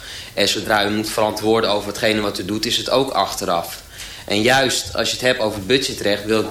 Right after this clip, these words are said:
ook belangrijke onderwerpen, en zeker als sociaal domein en ook met de subsidies, en daar probeer ik ook de gemeente Belangen Zandvoort in te overtuigen, moet je dat vooraf vastleggen. Dus binnen welk budget het college bepaalde taken kan uitvoeren. En dat moet je niet te ruim nemen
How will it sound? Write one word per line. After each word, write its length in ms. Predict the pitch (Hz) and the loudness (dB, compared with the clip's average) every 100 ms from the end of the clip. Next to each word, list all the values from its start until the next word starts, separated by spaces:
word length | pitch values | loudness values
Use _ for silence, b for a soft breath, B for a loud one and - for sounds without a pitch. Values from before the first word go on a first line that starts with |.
| - 110 - - | -6 -10 -12 -2
ook 340 | 107 110 - | 0 0 -2
belangrijke 680 | - 101 117 143 139 117 - | -4 2 4 4 4 2 0
onderwerpen, 560 | 120 135 123 107 101 104 | 0 2 2 2 0 0
en 80 | |
zeker 320 | 101 123 120 120 | 2 4 2 0
als 140 | 101 | -2
sociaal 380 | 110 - 113 101 | -2 2 2 2
domein 440 | 98 107 120 101 | 2 2 2 2
en 80 | 98 | 0
ook 140 | 107 | 0
met 160 | 107 113 | 0 -2
de 60 | - | -2
subsidies, 680 | 101 - - 135 101 92 | -2 -2 0 2 0 0
en 60 | 95 | 0
daar 140 | 101 | 0
probeer 320 | 98 107 110 101 | 0 0 2 2
ik 100 | 98 | 2
ook 240 | 101 - | -2 -2
de 100 | 104 | -6
gemeente 340 | - 110 104 | -2 0 0
Belangen 300 | 101 98 95 | 2 0 2
Zandvoort 400 | - 127 135 127 | 2 2 0 -2
in 120 | 113 104 | -2 0
te 80 | |
overtuigen, 760 | - 101 - - 92 92 90 101 B B B B | 0 0 -2 0 2 2 -2 -4 B B B B
moet 180 | 123 123 | 0 2
je 60 | |
dat 180 | 117 107 | 0 2
vooraf 420 | 135 143 139 131 | 2 4 4 2
vastleggen. 720 | - 127 - 90 82 87 82 - B B - | 2 2 0 -2 -2 -2 -4 -8 B B -6
Dus 180 | 98 - | -4 0
binnen 280 | 113 107 | 2 2
welk 260 | 98 123 131 | 4 2 2
budget 440 | 117 113 123 131 | -2 0 2 0
het 140 | - - | -4 -6
college 640 | 110 107 123 - 131 127 | 2 4 4 2 0 0
bepaalde 500 | 107 98 120 120 120 | -2 0 2 2 0
taken 320 | - 120 113 - | 2 2 2 -2
kan 160 | 107 | -2
uitvoeren. 680 | 110 113 113 - 87 82 78 | 0 0 0 -2 -2 -2 -2
En 100 | 104 | 0
dat 100 | 104 | 0
moet 180 | 113 113 | -2 -2
je 80 | 113 | 0
niet 140 | 135 | 2
te 100 | 110 | 2
ruim 300 | 110 123 131 | 2 2 2
nemen 380 | 123 120 117 | 2 2 0